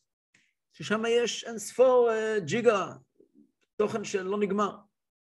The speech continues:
אבל ה-, ה-, ה-, המעטפה או ה-, האייקון הזה שאתה לחצת עליו, שנגעת בו, העביר אותך לעולמות תוכן ענקיים, שהם לא כלולים במשקל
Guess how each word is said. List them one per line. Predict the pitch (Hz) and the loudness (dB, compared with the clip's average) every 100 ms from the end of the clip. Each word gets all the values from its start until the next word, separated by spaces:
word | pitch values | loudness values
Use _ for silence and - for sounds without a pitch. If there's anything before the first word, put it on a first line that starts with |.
| _ _ _ _ _ _ _ _ _ _ - 123 | _ _ _ _ _ _ _ _ _ _ -16 -8
אבל | 139 143 | -4 -4
ה-, | - 147 - | -2 0 0
ה-, | 151 147 - | 0 0 2
ה-, | 147 147 143 139 - _ _ _ - | 0 2 2 0 -4 _ _ _ -8
המעטפה | 147 156 156 - 233 247 214 | -6 -4 -6 4 6 8 8
או | 156 143 | 6 2
ה-, | 135 131 127 123 - _ _ | 0 0 -4 -8 -16 _ _
האייקון | 151 233 269 254 202 | 4 4 6 4 2
הזה | 185 | 0
שאתה | 180 | -2
לחצת | 175 202 254 - | 0 0 0 2
עליו, | 208 165 | 2 2
שנגעת | 131 143 151 240 240 175 | 0 -6 2 4 4 0
בו, | 175 175 - _ _ _ _ _ _ | -2 -6 -12 _ _ _ _ _ _
העביר | 160 180 143 269 | 2 4 4 6
אותך | 262 269 220 214 208 | 6 6 6 6 6
לעולמות | 214 220 220 202 - _ _ 190 214 262 269 | 2 -2 -4 -6 -10 _ _ -6 -2 -2 2
תוכן | 269 269 254 | 4 4 0
ענקיים, | 226 226 240 233 196 208 - _ _ _ _ _ _ _ _ | 0 0 -2 -4 -4 -6 -14 _ _ _ _ _ _ _ _
שהם | - 226 226 | 0 2 4
לא | 269 | 4
כלולים | 269 302 208 156 127 135 - _ _ _ _ _ _ _ | 2 0 2 0 -4 -10 -20 _ _ _ _ _ _ _
במשקל | 131 147 151 - - 185 160 | -4 -2 -2 -2 6 6 6